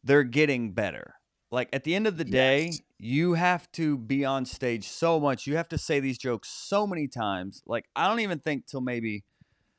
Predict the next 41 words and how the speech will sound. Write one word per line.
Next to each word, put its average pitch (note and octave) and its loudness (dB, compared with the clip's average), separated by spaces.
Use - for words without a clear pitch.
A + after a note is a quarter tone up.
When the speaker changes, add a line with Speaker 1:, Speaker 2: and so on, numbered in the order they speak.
Speaker 1:
s-, - -12
I - -8
don't E3 -2
even E3 -4
wanna E3 -2
say D#3 0
a B2+ 2
number D3 0
because C#3 -4
then B2+ -2
people B2 -4
will, B2 -2
I E3+ 0
mean, G3 0
listen, E3 0
I - -2
remember A#3 0
doing F#3+ 0
an D#3+ 2
open D#3+ 0
mic C3 -2
at, B2 -2
like, B2+ -2
at C3 -2
a A#2+ -2
bar C3+ 4
at, A#2+ -2
like, A#2+ -4
on A#2+ -4
a A2+ -4
Monday C#3 0
at A2+ 2
eleven, G#2 -4
and A#2 -8
I C3+ -4
remember E3+ -4
seeing D#3+ -6
Rodney C#3+ 0
Perry C#3 -4
in F2+ -16
there. G1+ -14